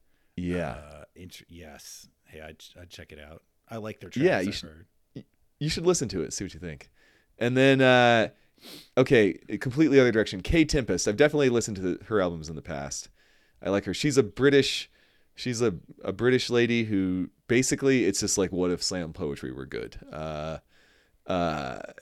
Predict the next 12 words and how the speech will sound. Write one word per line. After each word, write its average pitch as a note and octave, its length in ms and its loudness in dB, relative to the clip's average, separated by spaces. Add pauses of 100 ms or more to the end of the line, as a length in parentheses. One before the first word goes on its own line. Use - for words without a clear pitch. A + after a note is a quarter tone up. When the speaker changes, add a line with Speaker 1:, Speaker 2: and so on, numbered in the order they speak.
(320)
Speaker 1:
the A2 200 -6
beats A2 360 0
are A2 100 4
like, F#2+ 260 0
you G2+ 60 -4
know, F2+ 100 -4
sort F2+ 180 -4
of D2+ 100 -8
interesting F2 560 -6
dystopian E2 880 -10
white E2+ 300 -4
person D#2 600 -10